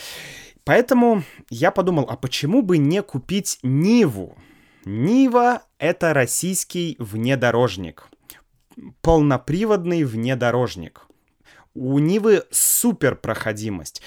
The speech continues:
Н-, у Нивы проходимость гораздо лучше Дастера.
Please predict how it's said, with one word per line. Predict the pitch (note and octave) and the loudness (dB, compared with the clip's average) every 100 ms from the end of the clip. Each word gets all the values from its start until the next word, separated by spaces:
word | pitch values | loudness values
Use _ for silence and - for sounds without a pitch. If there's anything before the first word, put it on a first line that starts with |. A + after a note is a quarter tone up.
| - | -10
Н-, | A2+ C3+ C#3+ | -4 -2 0
у | D3 | 2
Нивы | F#3 G#3+ | 2 2
проходимость | - B2+ - B2 C#3 G3 F3 - - | 0 -2 -2 -4 -2 -2 -2 -6 -12
гораздо | A2+ B2+ C3+ D3+ B2 | -4 0 2 0 -2
лучше | A2+ C3+ D3 - B2 - | -2 -2 -4 -2 -2 -4
Дастера. | G#2+ A2+ G#2 - F2+ D#2 | -4 -2 -2 -6 -12 -12